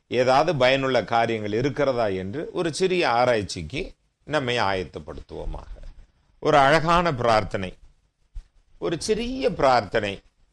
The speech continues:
ஒரு அவசர பிரார்த்தனை. அதற்கப்புறம் இந்த ஜெபம் பண்ணவனுடைய வாழ்க்கையில இன்னொரு முறை அவன் ஜெபிக்க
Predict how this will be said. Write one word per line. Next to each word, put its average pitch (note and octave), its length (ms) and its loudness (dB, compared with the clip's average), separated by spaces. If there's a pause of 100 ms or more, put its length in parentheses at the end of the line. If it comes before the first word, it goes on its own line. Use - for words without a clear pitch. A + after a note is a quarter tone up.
(540)
ஒரு E3 200 4
அவசர F#3 720 4
பிரார்த்தனை. A2 720 0 (1000)
அதற்கப்புறம் D#3+ 1040 2 (300)
இந்த C3 300 -4
ஜெபம் D#3+ 400 2
பண்ணவனுடைய C3+ 460 0
வாழ்க்கையில C#3 760 0 (260)
இன்னொரு G#3+ 840 4
முறை G#3+ 460 4
அவன் C#3+ 320 2
ஜெபிக்க D#3+ 640 2